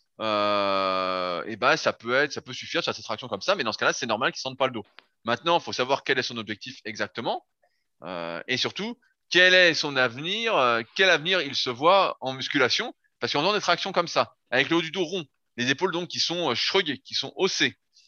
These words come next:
et ben en fait, il est en train de s'abîmer progressivement les épaules,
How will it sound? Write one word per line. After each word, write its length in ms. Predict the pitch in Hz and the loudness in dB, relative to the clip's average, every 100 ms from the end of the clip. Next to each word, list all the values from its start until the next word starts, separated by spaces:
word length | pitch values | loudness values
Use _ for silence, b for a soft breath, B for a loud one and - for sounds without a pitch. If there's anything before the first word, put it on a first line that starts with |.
| _ | _
et 60 | 107 | -4
ben 100 | 117 | -2
en 80 | 113 | 4
fait, 300 | 175 226 - 123 | 4 4 -2 -8
il 160 | 113 | 0
est 40 | 127 | 2
en 160 | 151 | 2
train 400 | 151 170 156 139 - _ _ _ 98 | 2 0 2 0 -6 _ _ _ -6
de 100 | 117 | 0
s'abîmer 460 | 139 139 151 147 | 2 2 0 -2
progressivement 600 | - - 147 147 143 143 127 | -2 -2 0 0 0 0 0
les 160 | 110 | 0
épaules, 360 | 107 165 226 | -2 0 -2